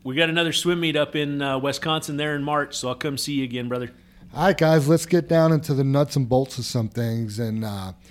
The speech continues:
Speaker 2: you know, we've had two meetings here this week about hours of service and, uh, the clearinghouse and just doing things the right way. So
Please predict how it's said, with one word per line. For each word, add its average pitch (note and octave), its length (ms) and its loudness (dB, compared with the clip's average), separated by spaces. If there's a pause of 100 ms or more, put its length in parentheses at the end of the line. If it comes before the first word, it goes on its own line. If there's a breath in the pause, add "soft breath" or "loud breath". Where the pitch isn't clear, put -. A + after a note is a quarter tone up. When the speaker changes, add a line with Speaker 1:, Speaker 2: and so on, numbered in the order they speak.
(200 soft breath)
Speaker 2:
you A#2 80 -2
know, B2 120 2
we've C3+ 160 6
had C#3+ 260 4
two E3 200 6
meetings D3 360 6
here D3 160 6
this C3+ 240 2
week C#3+ 280 2
about A2+ 420 -4 (100)
hours C3 360 2
of B2 80 -4
service C3+ 600 2
and, G#2 320 -4
uh, G2 300 -8 (540 loud breath)
the A2+ 120 -4
clearinghouse C#3 1000 6
and A#2 100 -2
just G#2 240 -6
doing C#3 300 2
things C3+ 300 2
the B2 80 2
right B2 260 2
way. B2 400 -2 (460 loud breath)
So A#2+ 480 0